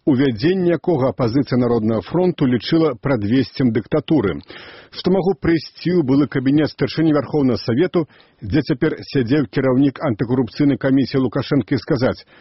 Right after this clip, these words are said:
«Саша, э, Александр Рыгорович, я вырашыў быць з табой, э, прабачце, з вамі, у вашай камандзе». І вось так звярнуцца да Лукашэнкі, да таго, да каго з першага дня знаёмства меў антыпатыю,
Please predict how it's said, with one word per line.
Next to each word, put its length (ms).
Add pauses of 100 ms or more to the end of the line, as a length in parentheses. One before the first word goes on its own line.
(200)
«Саша, 520
э, 640 (200)
Александр 480
Рыгорович, 600 (340)
я 180
вырашыў 400
быць 160
з 80
табой, 480
э, 80
прабачце, 500
з 140
вамі, 320 (380)
у 80
вашай 320
камандзе». 580 (600)
І 80
вось 320
так 260
звярнуцца 720
да 80
Лукашэнкі, 800 (340)
да 140
таго, 480 (320)
да 160
каго 320
з 160
першага 560
дня 320
знаёмства 640
меў 240
антыпатыю, 800